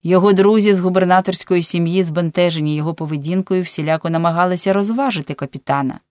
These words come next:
Особливо клопоталася мадмуазель Дожерон.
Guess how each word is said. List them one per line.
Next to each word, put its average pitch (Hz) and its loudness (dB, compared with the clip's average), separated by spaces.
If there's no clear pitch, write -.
Особливо 165 0
клопоталася 156 -2
мадмуазель 151 -4
Дожерон. 151 -6